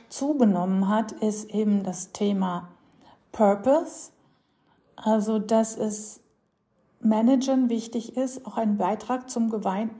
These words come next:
Gemeinwohl zu leisten, dass man Werte schafft, dass man dadurch Karriere definiert, dass man sagt, ich leiste einen Beitrag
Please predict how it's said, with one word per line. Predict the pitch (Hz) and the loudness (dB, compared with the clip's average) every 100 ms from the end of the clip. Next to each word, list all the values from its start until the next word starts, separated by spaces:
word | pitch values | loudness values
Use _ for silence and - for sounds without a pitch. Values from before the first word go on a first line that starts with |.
| - | -4
Gemeinwohl | 220 208 269 330 196 185 | 0 2 2 2 2 0
zu | 185 190 | -2 -4
leisten, | 175 185 185 - 202 | 0 0 -2 -4 -4
dass | 190 175 | -4 -6
man | 196 190 - - - | -6 -6 -8 -20 -14
Werte | - 185 220 311 - | -4 2 4 4 2
schafft, | 247 - 190 190 - - - - - _ | -4 0 0 0 -6 -18 -20 -20 -20 _
dass | 214 208 208 - | 0 2 0 -2
man | 208 208 208 202 | 2 2 2 0
dadurch | 190 190 214 254 254 247 - - _ _ _ _ _ _ _ _ _ _ _ - | 0 0 2 4 4 2 -10 -18 _ _ _ _ _ _ _ _ _ _ _ -4
Karriere | 214 220 220 254 | -2 0 2 2
definiert, | 240 240 220 233 247 | 0 0 0 2 0
dass | 226 | -2
man | 226 | -6
sagt, | 208 202 | -6 -8
ich | 214 220 | -10 -4
leiste | 208 220 - | -2 -4 -6
einen | 208 202 | -4 -2
Beitrag | 175 196 - 208 208 | -2 -6 -6 -2 -2